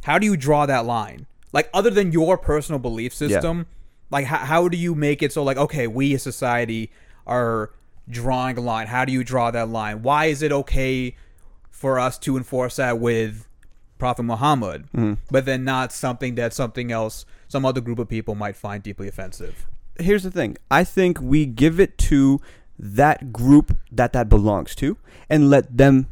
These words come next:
Speaker 2: essentially make the rules for
Speaker 1: But
Speaker 2: it.
Speaker 1: now we're getting to the argument of, like, the monolith. How many Muslims are in the wor-, in the world?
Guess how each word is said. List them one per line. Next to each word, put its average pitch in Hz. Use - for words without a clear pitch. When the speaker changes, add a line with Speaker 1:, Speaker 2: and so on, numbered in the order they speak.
Speaker 2:
essentially 127
make 113
the 113
rules 120
for -
Speaker 1:
But -
Speaker 2:
it. 156
Speaker 1:
now 170
we're 156
getting 156
to 147
the 143
argument 131
of, 120
like, 110
the 117
monolith. 117
How 135
many 156
Muslims 151
are 151
in 151
the 151
wor-, 151
in 147
the 143
world? 151